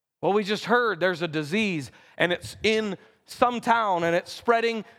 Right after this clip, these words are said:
like this." Our brains, it wouldn't, I would, nobody would have to give you note cards, flashcards. "Okay, remember twenty twenty? What was the thing you did on your face? The thing with the,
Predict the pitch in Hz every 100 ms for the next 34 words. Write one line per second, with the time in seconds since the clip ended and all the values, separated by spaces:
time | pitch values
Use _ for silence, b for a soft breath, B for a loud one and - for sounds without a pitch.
0 | b - 214 214 175 269 180 - - _
1 | _ _ _ _ 277 320 294 285 349 247
2 | 160 311 285 330 277 - 254 349 277 233
3 | 320 370 349 349 320 240 269 - 208 196
4 | 269 254 247 226 254 262 - 202 156 -
5 | 233 214 - 160 202 214 175 185 233 254
6 | - 247 254 247 269 277 B B 214 247
7 | 233 247 262 254 233 247 247 233 262 269
8 | 247 - - 254 262 240